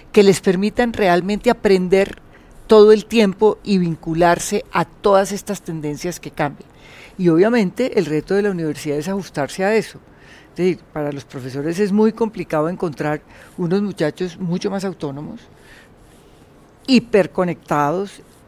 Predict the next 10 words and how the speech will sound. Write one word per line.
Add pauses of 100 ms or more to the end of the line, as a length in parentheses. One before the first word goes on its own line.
hiperinformados. (400)
Entonces
eso (200)
cambia
en, (100)
en
general
el
modelo
pedagógico.